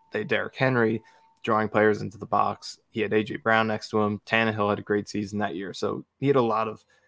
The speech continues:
positive things going for him that really inflated his numbers that year. And it should have been expected that, okay, he's not gonna quite be that going forward when he's averaging, like, you know, seventy-five yards a game, ten, you know, seventeen yards a reception, whatever it was.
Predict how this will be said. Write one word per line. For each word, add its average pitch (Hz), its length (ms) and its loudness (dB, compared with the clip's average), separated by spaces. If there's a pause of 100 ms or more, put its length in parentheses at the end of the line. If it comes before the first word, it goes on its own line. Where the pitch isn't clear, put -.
(280)
positive 104 420 6
things 98 280 -2
going 101 260 -4
for 95 260 -6
him 87 120 -10
that 98 160 -6
really 104 400 -2 (320)
inflated 117 520 2
his 107 140 2
numbers 123 280 4
that 143 180 4
year. 165 140 2
And 151 80 2
it 135 40 2
should 147 160 0
have 127 80 -2
been 127 120 0
expected 113 500 -2
that, 101 200 -4 (120)
okay, 123 260 2
he's 107 200 -4
not 120 180 4
gonna 104 140 -4
quite - 500 -4 (480)
be 110 160 0
that 98 400 0
going 117 260 0
forward 123 480 2
when 110 100 -2
he's 107 140 -2
averaging, 104 340 -2
like, - 200 -8 (160)
you 92 80 -14
know, - 120 -20
seventy-five 104 800 -2
yards 98 280 -4
a 107 40 -10
game, 120 540 0 (420)
ten, 107 320 0
you 110 80 -6
know, - 120 -18 (180)
seventeen 113 500 0
yards 107 220 2
a 107 40 -2
reception, 104 440 -2
whatever 107 260 -2
it 107 60 -6
was. 107 340 -2